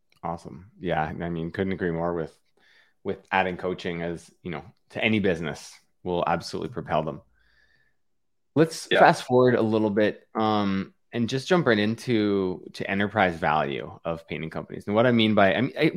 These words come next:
Speaker 1: I'll let you define it. What, what do you mean when you s-, use the term enterprise value of a company?
Speaker 2: Yeah, I mean, uh, there is, there's layers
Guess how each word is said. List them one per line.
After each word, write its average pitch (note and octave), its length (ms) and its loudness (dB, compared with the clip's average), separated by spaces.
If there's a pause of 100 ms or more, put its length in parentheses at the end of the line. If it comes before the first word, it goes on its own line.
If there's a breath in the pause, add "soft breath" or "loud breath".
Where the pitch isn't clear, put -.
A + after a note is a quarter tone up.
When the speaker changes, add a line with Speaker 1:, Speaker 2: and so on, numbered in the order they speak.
Speaker 1:
I'll E3+ 100 6
let F3+ 120 6
you B2 120 2
define F2 320 0
it. C2 120 -8
What, A#2+ 240 -2
what B2+ 280 2
do F#3+ 40 0
you F3 340 2
mean G#2+ 520 0 (480)
when A2+ 200 -2
you G#2+ 240 0
s-, G2+ 160 -10
use G2+ 180 -4
the G#2 100 0
term F#2 440 0
enterprise E2+ 640 -2
value D2+ 640 -4
of D2 160 -6
a C2 340 -2 (160)
company? - 400 -20 (1800 loud breath)
Speaker 2:
Yeah, D#3+ 280 10
I C3 120 2
mean, C#3+ 420 2 (160)
uh, - 140 -16 (400)
there C#3 420 4
is, B2 720 0
there's C#3 220 4
layers D3 680 0